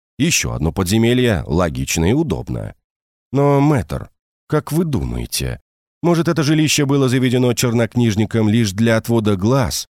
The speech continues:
и настоящее логово у него в другом месте?" "Вероятно", вздохнул я, уже сам начиная сомневаться в достоверности сведений, выданных Мальграмом. Вдруг он знал своего коллегу-мошенника не так хорошо, как думал.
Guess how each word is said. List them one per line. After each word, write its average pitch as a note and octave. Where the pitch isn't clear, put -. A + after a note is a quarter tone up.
и F2+
настоящее G2
логово F2+
у F#2
него F#2+
в F2
другом C#3+
месте?" B1
"Вероятно", A2+
вздохнул E2
я, F2
уже E2+
сам A2+
начиная F2
сомневаться G2+
в B2
достоверности A#2
сведений, G2+
выданных E2
Мальграмом. C#2+
Вдруг A#2
он F3+
знал B2+
своего G#2
коллегу-мошенника G2+
не E3+
так D2
хорошо, G2
как D3+
думал. B1+